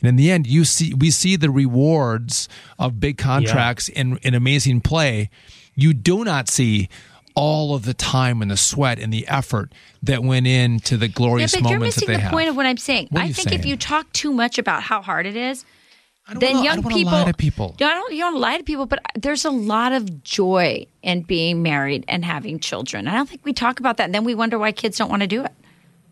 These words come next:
Speaker 2: You know, I, I, I, I'm a little with Rachel on this one. I, I mean, I know it's hard,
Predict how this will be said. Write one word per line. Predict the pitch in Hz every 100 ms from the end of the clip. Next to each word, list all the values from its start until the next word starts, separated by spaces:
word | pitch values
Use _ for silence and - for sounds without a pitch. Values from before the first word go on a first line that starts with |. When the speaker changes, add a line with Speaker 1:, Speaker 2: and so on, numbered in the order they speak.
| - - -
Speaker 2:
You | -
know, | 175 175
I, | 156 156
I, | - 180 233 -
I, | 175 226 185 _ _ -
I'm | 185
a | 214
little | 208
with | 180 -
Rachel | 123 127 127
on | 107
this | 110 -
one. | 117 104 104 - _ _ _ -
I, | 160
I | 160
mean, | 170
I | 175
know | 196 233
it's | 196
hard, | - 120 110 104 104